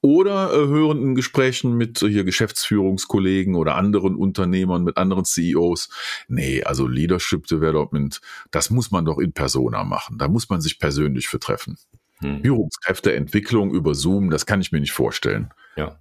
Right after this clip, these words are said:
Speaker 1: Also das, <laughs> und das hat natürlich beides einen Einfluss, ne? Die, die positive Meldung führt dazu, dass die Leute sich dann trauen, das auszuprobieren für, mit uns. Und die, äh, die, dieser alte Glaubenssatz, es muss alles in persona sein, führt vielleicht dann zu einem Zögern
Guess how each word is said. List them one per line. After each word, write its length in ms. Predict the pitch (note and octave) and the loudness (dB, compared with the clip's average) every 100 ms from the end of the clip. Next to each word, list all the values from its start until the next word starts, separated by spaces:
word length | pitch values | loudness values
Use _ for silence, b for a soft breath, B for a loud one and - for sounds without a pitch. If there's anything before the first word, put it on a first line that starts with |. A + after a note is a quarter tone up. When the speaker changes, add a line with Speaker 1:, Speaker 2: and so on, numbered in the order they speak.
| - | 0
Speaker 1:
Also 220 | F#2 A2 | 2 2
das, 340 | A#2 G2+ - - | 0 0 0 2
<laughs> 680 | G#3+ D#3+ - - - C#3 | 0 0 -6 -6 -4 0
und 100 | - A2+ | 2 2
das 140 | G#2 | 2
hat 140 | B2+ | 2
natürlich 280 | C#3+ C#3 D#3+ | 0 0 2
beides 280 | D3+ D3+ D3 | 2 2 2
einen 80 | D3+ | 2
Einfluss, 420 | C3 A#2+ C2 - | 0 0 -2 0
ne? 340 | F#2 B2+ G2 D#2 | 0 0 0 2
Die, 220 | F2 E2+ | 2 2
die 120 | E2+ | 0
positive 720 | - G2+ G2+ G#2+ B2 A#2+ A#2+ | 2 2 2 0 2 2 2
Meldung 400 | A#2 A#2+ A#2 A2 | 2 2 2 0
führt 240 | - A#2 A2+ | 0 0 0
dazu, 320 | G#2 - G#2 | 0 0 2
dass 160 | G2 | 0
die 100 | - | 0
Leute 300 | G2 F#2+ F#2 | 2 2 2
sich 120 | F2 - | -2 -2
dann 140 | E2 | -2
trauen, 360 | - D2 E2+ F3 | -2 0 2 2
das 120 | F3+ | 0
auszuprobieren 800 | E3 D3+ D#3 - C#3+ D3 D3+ D3 | -2 0 0 0 0 0 0 0
für, 160 | D3 | 0
mit 160 | C3 B2+ | 0 0
uns. 360 | D3+ G#3 - B B B B B B | 0 0 -6 B B B B B B
Und 380 | G#2+ G#2+ G#2+ G#2+ | 4 4 2 0
die, 280 | G2+ F#2+ C#2+ | 2 2 2
äh, 240 | F#2+ E2+ | 2 2
die, 200 | D#2+ F#2 - | 0 0 0
dieser 380 | E2 E2+ F2+ F#2+ | -2 0 2 2
alte 260 | F#2+ F#2+ | 2 0
Glaubenssatz, 640 | E2 E2 F2 G2 A2 G2+ - | 2 2 2 0 0 -2 -2
es 160 | E2+ | -2
muss 220 | G2+ G2 | 0 -2
alles 320 | - F2+ F2 F2+ | 0 0 2 0
in 140 | E2+ | 0
persona 500 | F2 D#2 D#2 F2 G#2 | 0 0 0 2 0
sein, 200 | A2+ A2+ | 0 -2
führt 280 | - A2+ A2+ | 0 -2 0
vielleicht 320 | A2 G#2+ - | 0 0 0
dann 100 | G#2+ | -2
zu 140 | - | 0
einem 240 | G#2 F#2 F#2+ | 0 0 0
Zögern 500 | - G#2 C2+ C2 | 0 2 0 -2